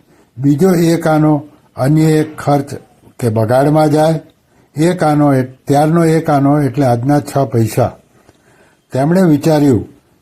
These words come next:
કે પચાસ હજાર કોપી છપાવીએ. કાગળ તથા કમ્પોઝિંગ છપાઈ બધાના ખર્ચનો હિસાબ કરતા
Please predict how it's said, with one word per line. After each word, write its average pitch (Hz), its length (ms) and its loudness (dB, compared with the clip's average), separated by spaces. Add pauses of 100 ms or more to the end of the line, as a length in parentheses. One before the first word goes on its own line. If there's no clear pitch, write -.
(120)
કે 139 80 -2
પચાસ 139 540 -2
હજાર 160 320 0
કોપી 143 580 0
છપાવીએ. 120 520 -2 (760)
કાગળ 151 460 2
તથા 156 420 -2
કમ્પોઝિંગ 139 880 0 (880)
છપાઈ 131 420 0 (460)
બધાના 151 540 0
ખર્ચનો 147 640 0
હિસાબ 139 420 0
કરતા 131 540 -2